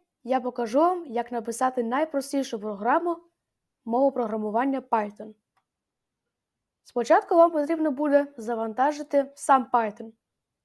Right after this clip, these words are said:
Найновіша версія вийшла приблизно тиждень тому, трохи більше. Посилання я залишив у описі.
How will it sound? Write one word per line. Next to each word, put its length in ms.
Найновіша 540
версія 360
вийшла 320
приблизно 440
тиждень 360
тому, 260
трохи 300
більше. 440
Посилання 540
я 340
залишив 540
у 120
описі. 400